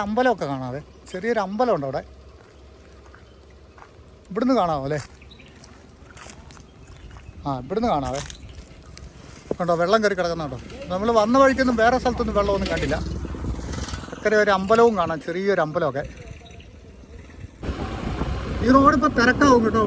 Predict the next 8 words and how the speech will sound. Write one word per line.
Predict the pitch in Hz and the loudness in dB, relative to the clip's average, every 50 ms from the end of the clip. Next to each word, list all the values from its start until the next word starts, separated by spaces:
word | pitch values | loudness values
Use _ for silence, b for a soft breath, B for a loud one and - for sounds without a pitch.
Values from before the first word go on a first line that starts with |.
| 190 | 2
വൈകുന്നേരം | 196 208 220 247 254 262 285 294 294 294 | 2 2 4 4 6 6 6 6 6 4
ആകുമ്പോഴത്തേക്കെ | 269 247 254 247 247 226 233 208 160 - - - - - | 4 4 4 2 2 2 2 0 0 -2 -4 -6 -6 -4
പണിക്കാരും | 202 214 226 - - 269 269 285 269 254 226 - - | -2 -2 -2 0 0 0 2 2 2 0 -2 -4 -4
പിള്ളേരും | 208 214 233 247 269 277 269 262 180 - - - - - - - - - - - - - | -4 -2 -2 0 2 2 2 2 0 -2 -6 -10 -10 -8 -8 -8 -8 -8 -10 -10 -10 -10
ഒക്കെ | - - - 254 247 | -8 -4 -2 0 0
ആയിട്ട്, | 247 240 254 254 226 202 - - - - - - - - - - - - - - - - - - - - - - - - - - - 208 | 0 0 0 0 -2 -4 -8 -10 -10 -10 -10 -10 -10 -10 -10 -10 -8 -8 -8 -8 -8 -8 -10 -10 -12 -12 -12 -12 -12 -12 -12 -12 -10 -8
ഞാൻ | 214 233 254 | -4 0 0
പറഞ്ഞില്ലേ, | 269 285 294 285 277 | 2 4 4 6 6